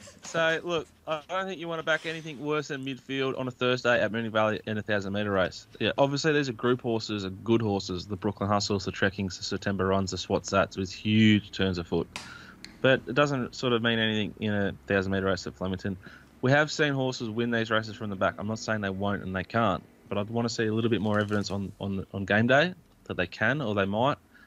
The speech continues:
before I stepped into any of them. Uh, it's not a race we're gonna stake on the show.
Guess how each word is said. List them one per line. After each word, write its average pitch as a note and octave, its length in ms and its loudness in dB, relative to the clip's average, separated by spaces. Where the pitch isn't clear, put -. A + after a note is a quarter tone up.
before G2+ 340 0
I F#2 40 2
stepped - 280 -4
into F#2+ 240 -4
any F#2 200 0
of E2+ 80 0
them. G#2 260 4
Uh, F#2 340 2
it's - 180 -8
not A#2 140 6
a A2+ 40 6
race G#2 220 4
we're G#2 100 -4
gonna G2 120 0
stake G2 320 2
on F#2+ 120 -2
the F2 60 -2
show. G2 440 4